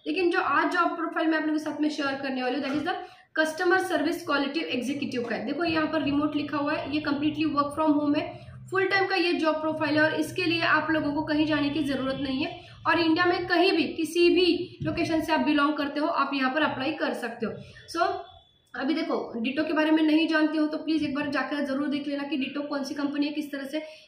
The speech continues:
जेन्युइन ऐसी कंपनी है। Ditto insurance का एक मैंने पूरा video, जहाँ पर मैंने complete test और interview का process भी share किया, आप वो भी चेकआउट कर सकते हो। ठीक है,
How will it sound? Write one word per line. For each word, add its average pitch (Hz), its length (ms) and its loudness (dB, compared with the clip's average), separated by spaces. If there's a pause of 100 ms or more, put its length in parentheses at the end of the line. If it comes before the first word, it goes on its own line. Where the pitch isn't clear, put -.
जेन्युइन 349 320 2
ऐसी 302 180 0
कंपनी 233 340 -4
है। 214 60 -8
Ditto - 560 -2
insurance 330 420 2
का 339 120 0
एक 311 140 0
मैंने 311 160 2
पूरा 330 320 2
video, 285 320 4
जहाँ 269 200 -2
पर 294 120 -4
मैंने 302 220 2
complete 302 400 -2
test 311 220 2
और 302 100 8
interview 294 260 2
का 311 80 0
process 294 340 -2
भी 302 100 4
share 285 240 -2
किया, 330 200 -2 (280)
आप 294 180 2
वो 311 80 4
भी 302 100 4
चेकआउट 294 400 -2
कर 277 120 -2
सकते - 320 -8
हो। - 60 -8 (380)
ठीक 381 120 -2
है, 240 260 -6